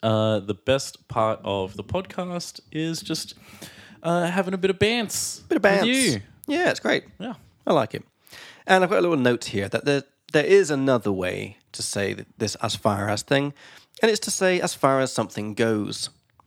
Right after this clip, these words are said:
Speaker 2: As far as music goes, it was great. It's just an, another option. And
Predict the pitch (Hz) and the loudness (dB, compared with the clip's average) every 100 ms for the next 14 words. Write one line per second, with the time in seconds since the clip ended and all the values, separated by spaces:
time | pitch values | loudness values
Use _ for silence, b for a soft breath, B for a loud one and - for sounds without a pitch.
0 | _ - 190 196 139 151 117 - 95 101 | _ 0 2 2 2 0 0 -4 -2 0
1 | 175 - - _ _ _ _ _ _ _ | -2 -6 -12 _ _ _ _ _ _ _
2 | _ _ _ _ _ 143 131 - 175 101 | _ _ _ _ _ -2 -2 0 0 0
3 | - - - _ _ _ B B B B | -6 -16 -18 _ _ _ B B B B
4 | - 165 175 170 - 156 160 135 123 - | 0 0 0 -2 0 2 4 2 0 -4
5 | 123 - - - - _ - 147 156 151 | -6 -4 -6 -6 -14 _ -4 2 2 2